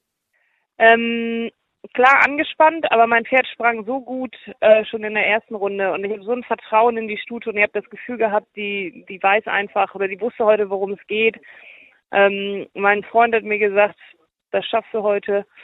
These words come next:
Ähm, alle um mich rum haben mir ein super Gefühl gegeben. Also ich bin relativ optimistisch reingeritten. Hab mir dann vorgestellt, es ist Warndorf, Springplatz,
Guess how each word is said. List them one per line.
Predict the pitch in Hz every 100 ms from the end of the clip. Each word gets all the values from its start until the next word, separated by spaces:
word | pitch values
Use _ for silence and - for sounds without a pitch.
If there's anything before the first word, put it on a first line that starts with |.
| - - _
Ähm, | 190 185 190 185
alle | - 214
um | 214
mich | 208
rum | 202 208
haben | 202
mir | 202
ein | 196
super | 214 208
Gefühl | 196 - 214
gegeben. | 214 202 196 196
Also | 190
ich | -
bin | 214 208 - -
relativ | 180 226 233 214 - 214 -
optimistisch | 214 - 202 202 - 185
reingeritten. | 175 170 160 - 160 160 _ -
Hab | 202
mir | 220
dann | 233 226
vorgestellt, | 233 220 233 220 214 202
es | 196
ist | 208 -
Warndorf, | 190 220 220 202 202 - -
Springplatz, | - - 220 220 - 196